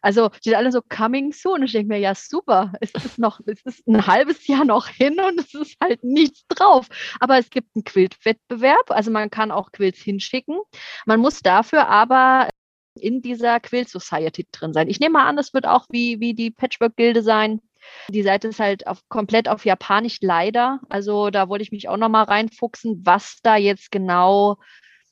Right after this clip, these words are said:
geboten wird für das Geld. Also ich habe gesehen, dreitausend Yen soll's kosten. Das sind so knappe vielleicht fünfundzwanzig, achtundzwanzig Euro.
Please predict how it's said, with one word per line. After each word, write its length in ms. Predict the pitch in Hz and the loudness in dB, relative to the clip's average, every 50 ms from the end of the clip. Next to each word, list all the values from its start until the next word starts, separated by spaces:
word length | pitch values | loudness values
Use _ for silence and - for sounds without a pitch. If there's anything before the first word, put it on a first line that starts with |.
| _ _ _ - | _ _ _ -6
geboten 640 | - - - - 208 220 247 285 277 285 277 254 233 | -6 -6 -2 0 2 4 4 2 2 -2 -4 -4 -2
wird 280 | 254 254 262 269 262 | 0 0 0 0 -2
für 500 | - - - 247 240 240 240 233 233 233 | -6 -10 -6 -4 -2 0 0 -2 -2 -4
das 260 | 208 233 226 - - | -6 -8 -8 -8 -6
Geld. 320 | - 220 214 233 247 262 - | -4 -2 0 0 0 0 -2
Also 160 | 208 202 208 | -4 -6 -6
ich 60 | 196 | -6
habe 120 | 214 - - | -10 -10 -10
gesehen, 240 | 208 196 214 214 | -8 -6 -6 -6
dreitausend 600 | 196 190 190 214 214 - 214 208 196 190 190 180 - | -2 0 0 0 -2 -2 -4 -4 -4 -4 -6 -6 -4
Yen 180 | 196 202 214 | -4 -4 -2
soll's 220 | 196 185 180 - - | -2 -4 -4 -4 -4
kosten. 380 | - 247 262 - - - 220 | -4 -4 -4 -4 -6 -10 -10
Das 100 | 202 - | -10 -8
sind 160 | - 202 196 - | -8 -10 -8 -10
so 80 | 170 | -12
knappe 480 | - - - 180 185 - - 185 175 165 | -12 -6 -2 -2 -2 0 2 2 2 2
vielleicht 320 | - - 156 160 160 - _ _ _ _ - - - _ | 0 -2 -2 -2 -2 -4 _ _ _ _ -20 -20 -14 _
fünfundzwanzig, 640 | - 208 208 208 196 - - 190 190 190 196 202 - | -4 -2 0 0 0 0 0 0 0 0 0 -2 -2
achtundzwanzig 640 | - - - 214 - - 180 180 180 180 170 - | -2 -2 -4 -8 -6 -4 -4 -4 -4 -6 -8 -2
Euro. 440 | - - 185 220 240 254 262 269 262 | 2 2 4 4 4 4 2 2 2